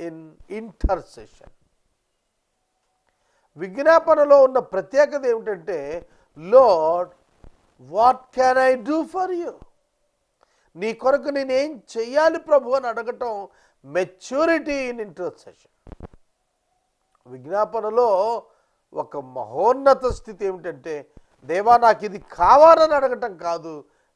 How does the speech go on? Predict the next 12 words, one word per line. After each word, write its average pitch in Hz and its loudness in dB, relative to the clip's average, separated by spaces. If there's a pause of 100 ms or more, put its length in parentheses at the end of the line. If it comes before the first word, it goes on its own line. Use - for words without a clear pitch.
దేవా, 151 -4
నేను 156 -12
నీ 139 -16
కొరకు 135 -20
ఏం 123 -20 (180)
చెయ్యాలి? 101 -20 (180)
What 139 -16 (100)
can 160 -18
I 170 -12
do 202 -20
for 214 -20
you? - -20